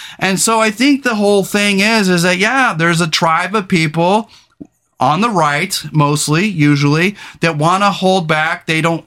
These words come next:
they don't, be-, you know, and, and is it religious? Is it not? I don't know. But they seem to be now,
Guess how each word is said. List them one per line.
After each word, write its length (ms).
they 140
don't, 300
be-, 220
you 160
know, 160
and, 180
and 260
is 220
it 80
religious? 640
Is 160
it 80
not? 300
I 100
don't 180
know. 260
But 200
they 160
seem 260
to 80
be 200
now, 520